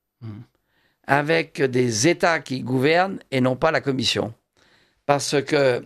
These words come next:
Speaker 2: la Commission, indépendamment du fait qu'elle est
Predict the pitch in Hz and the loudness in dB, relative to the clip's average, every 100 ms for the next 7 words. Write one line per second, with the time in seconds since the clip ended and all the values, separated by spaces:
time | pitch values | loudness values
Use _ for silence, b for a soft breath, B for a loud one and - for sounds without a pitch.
0 | _ 131 123 123 135 131 120 - 139 120 | _ 0 0 2 -2 0 0 2 2 0
1 | 110 - _ 113 120 131 131 127 123 120 | -4 -12 _ -4 0 2 2 0 0 0
2 | 120 107 - 131 127 - - _ _ _ | -2 -4 0 0 -2 -20 -20 _ _ _
3 | _ _ _ 120 113 110 107 - | _ _ _ -2 2 2 0 -6